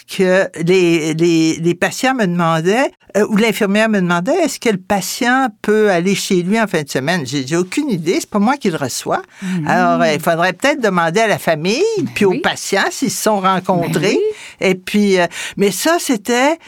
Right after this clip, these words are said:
Speaker 1: Ah, ben, docteur, c'est un docteur, ça décide. »
Speaker 2: <laughs> Ben oui.
Speaker 1: Alors, ça, c'est comme ça que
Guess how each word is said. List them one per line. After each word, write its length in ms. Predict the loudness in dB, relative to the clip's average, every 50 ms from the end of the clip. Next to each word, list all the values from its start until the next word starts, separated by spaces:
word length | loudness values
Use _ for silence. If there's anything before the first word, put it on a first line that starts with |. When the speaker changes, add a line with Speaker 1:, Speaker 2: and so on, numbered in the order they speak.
| -20 -20 _ -4
Speaker 1:
Ah, 200 | 0 0 0 2 2
ben, 300 | 0 0 0 0 0 0
docteur, 600 | -2 -4 -4 _ -2 0 2 2 2 2 2 0
c'est 120 | -2 0
un 140 | 0 0 0
docteur, 560 | 0 0 -2 -2 -2 -2 0 2 2 2 0
ça 180 | -2 -2 -2 -2
décide. » 680 | 0 0 -2 -2 -2 -4 -4 -2 0 2 2 0 0 -2 -4 -4
Speaker 2:
<laughs> 60 | -4 -2 0 0 0 2 2 2 2 0 -2 -4 -6 -6
Ben 320 | -4 -4 -4 -4 -6 -6 -6 -4
oui. 120 | -4 -4 -6 -6 -6 -6 -8 -4 -2
Speaker 1:
Alors, 280 | 0 0 2 2 0 -2 -4 -10 -20 -20 _
ça, 220 | -8 -4 -4 -4 -4 -6
c'est 240 | -8 -4 -2 -2 -2
comme 220 | -2 -2 -4 -4
ça 240 | -4 -2 -2 -2 -2 -2 _ _ -12 -6
que 420 | -2 0 2 2 2 2 2 0